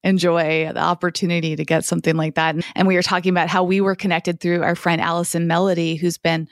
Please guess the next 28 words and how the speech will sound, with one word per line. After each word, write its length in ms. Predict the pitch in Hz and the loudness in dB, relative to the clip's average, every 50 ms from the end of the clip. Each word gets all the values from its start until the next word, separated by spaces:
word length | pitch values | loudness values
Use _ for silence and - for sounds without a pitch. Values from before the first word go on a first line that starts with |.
| - - - - - | -14 -20 -20 -20 -4
a 40 | _ | _
big 140 | - 202 185 | -2 0 0
part 200 | - - 185 185 | 0 0 2 2
of 60 | 180 | 2
my 120 | 175 170 170 | 2 2 2
life 240 | 170 160 165 165 | 2 0 0 -2
personally 480 | - - 175 175 170 - 175 165 160 165 | -2 0 0 0 0 0 -2 -2 0 0
and 140 | 156 165 - | -2 -2 -4
professionally 540 | - 160 - 175 170 - - 175 165 165 165 | -4 -2 0 0 0 0 0 0 0 -2 -2
through 240 | - - 165 160 | -4 -4 -2 -2
her 160 | 160 175 175 175 | 0 0 0 0
podcast, 580 | - 185 160 151 160 - 165 170 160 - - | 0 -2 -2 -2 -2 -2 -2 -2 -2 -2 -2
Food 200 | - 180 160 160 | 0 0 0 0
Heals, 560 | 165 - 190 196 190 180 180 175 175 175 160 | 0 0 2 2 4 4 4 2 2 0 0
and 160 | 165 151 - - - - - - - - - _ _ _ | -2 -4 -4 -4 -8 -14 -16 -16 -16 -18 -20 _ _ _
the 80 | - 170 | -2 0
support 560 | 170 - 170 165 - - 196 180 180 175 165 | 0 0 -2 -2 -2 0 2 4 4 4 2
and 160 | 165 160 165 | 2 0 0
the 100 | 160 160 | 0 -2
brainstorming 840 | 160 156 - 196 196 202 202 190 - - - 190 185 185 185 180 180 | -2 0 2 2 2 2 2 0 0 0 0 2 2 2 2 2 2
around 400 | 180 175 175 175 170 175 180 170 | 2 2 2 2 0 0 0 0
things 240 | 180 180 180 175 - | 0 0 0 0 0
like 180 | 175 175 170 - | 0 0 0 0
that. 240 | 180 175 175 - - - - - _ _ _ | 0 0 0 -2 -6 -14 -20 -20 _ _ _
Even 280 | 247 277 269 330 349 294 | 0 2 2 2 2 2
if 200 | 269 269 247 240 | 2 0 0 0
it's 220 | 233 220 202 - | 0 0 0 -2
beyond 800 | - - 220 208 190 185 180 180 180 180 185 185 190 202 202 - | -4 -2 0 2 2 2 2 2 2 0 0 -2 -4 -4 -6 -8